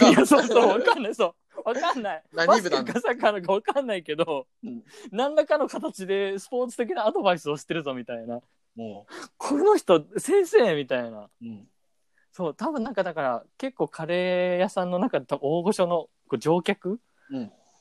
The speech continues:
Speaker 2: だから、すごい存在感放ってて強かったのよ。
Speaker 1: うん。なるほどね。
Speaker 2: まあ、それはいいんだけど。
Speaker 1: うん。
Speaker 2: で、まあ、最後ね、その、あの、先生がさ、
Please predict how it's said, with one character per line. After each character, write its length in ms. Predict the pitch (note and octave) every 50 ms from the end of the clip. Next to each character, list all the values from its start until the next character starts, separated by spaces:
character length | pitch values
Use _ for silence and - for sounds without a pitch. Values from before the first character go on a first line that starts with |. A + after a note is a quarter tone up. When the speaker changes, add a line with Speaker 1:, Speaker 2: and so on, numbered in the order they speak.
| _ _
Speaker 2:
だ 100 | D#3 D3
か 140 | - B2+
ら、 340 | A#2+ B2 A#2+ A#2 A2 G#2 G2+ A#2
す 180 | - - - E3
ご 160 | F3 C#4+ G#3+
い 40 | -
存 180 | - D#3 D3+
在 180 | D3+ D#3+ D3 -
感 120 | - G#2
放 200 | - A#2 A#2+ B2
っ 20 | A2+
て 140 | - -
て 220 | G2+ - - G#2+ G2
強 260 | - - G3+ A3+ B3
か 120 | B3 D#3+
っ 80 | - -
た 80 | - A2+
の 120 | G#2 G#2
よ。 160 | G2+ G2 G2 - _ _ _ _
Speaker 1:
う 40 | G#2+
ん。 20 |
な 60 | -
る 40 | G#2+
ほ 60 | A2+
ど 60 | A2 G#2+
ね。 120 | C3 - - _ _ _ _ _ _ _ _ _ _ -
Speaker 2:
ま 60 | D3+
あ、 40 | D#3
そ 260 | - G3 - - G3+
れ 100 | A3 A3+
は 80 | A3+
い 60 | G#3+ A3
い 20 |
ん 80 | D4 G#3
だ 100 | C3 A#2+
け 100 | A#2+ A2
ど。 220 | A#2+ A#2 A2 G#2+ - _ _ _
Speaker 1:
う 40 | -
ん。 140 | A2 G2 - _ _ _ _ - _ _ _ _ _ - D#3+ -
Speaker 2:
で、 80 | -
ま 120 | G3+ G#3 G3
あ、 60 | F3+
最 180 | - G3+ F#3 C#3
後 80 | A#2
ね、 100 | A2+ B2+
そ 140 | - - C#3
の、 240 | C3 B2+ A#2+ A2+ - _ _ _ _ _ _ - _ _ _ _ _
あ 140 | B2+ A#2 A2+
の、 100 | A2+ G#2
先 280 | - - C#3 C#3 C#3
生 200 | - - C3 A2
が 120 | G#2+ F#2+ -
さ、 180 | - C3+ C3